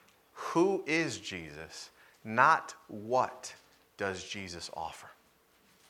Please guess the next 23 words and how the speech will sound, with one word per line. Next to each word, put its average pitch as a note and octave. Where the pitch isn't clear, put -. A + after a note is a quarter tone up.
See, -
brothers D3+
and A2+
sisters, A#2+
in A#2
America A#2
especially, F2+
there F#2+
is F#2
this, F2+
this -
offshoot C3+
of A#2
Christianity G#2+
that F2
we F#2
call G2
the F#2+
health, A#2
wealth, G2+
and F2+
prosperity F#2
gospel. D2+